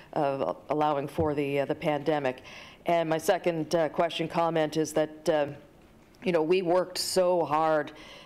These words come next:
to keep our young people in H R M. I know that that was a, uh, a personal goal for, uh, for Mike, for Mayor Savage. Um,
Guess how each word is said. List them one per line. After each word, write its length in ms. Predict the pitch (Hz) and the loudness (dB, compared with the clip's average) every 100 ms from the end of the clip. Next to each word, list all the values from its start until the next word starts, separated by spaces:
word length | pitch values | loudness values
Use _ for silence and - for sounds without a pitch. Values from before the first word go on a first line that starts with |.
| - | -6
to 100 | - | -2
keep 320 | 175 202 185 180 | 0 0 0 0
our 100 | 156 | 0
young 340 | 147 151 165 | 0 0 0
people 560 | 165 156 151 123 120 - - - - | 0 -2 0 -2 -2 -8 -20 -20 -10
in 440 | - 160 156 147 - | -2 -2 0 -2 0
H 280 | 156 151 | -2 0
R 240 | 156 143 143 | 0 2 2
M. 280 | 143 127 120 | 2 -2 -4
I 140 | - 143 | -6 -2
know 240 | 147 147 | 0 0
that 220 | 135 131 | -2 0
that 220 | 151 151 | 0 0
was 220 | 147 135 147 | -2 -2 -2
a, 320 | 143 139 127 | -2 0 0
uh, 160 | 127 120 - - - | -2 -4 -12 -12 -8
a 80 | - | -6
personal 540 | - 196 233 180 147 | -2 -2 0 0 0
goal 360 | 151 151 147 143 | 2 2 2 0
for, 440 | 170 147 143 143 | 0 2 4 4
uh, 380 | 139 127 98 143 | 4 2 0 -4
for 200 | - 143 | -4 0
Mike, 360 | 160 190 127 | 2 2 0
for 280 | - 135 127 151 | -2 -2 -2 0
Mayor 260 | 147 135 | 2 2
Savage. 480 | 127 170 170 113 - - - - - - - | 2 2 2 0 -6 -12 -14 -14 -16 -10 -4
Um, 640 | 170 156 151 156 143 - | 0 2 2 0 -2 -6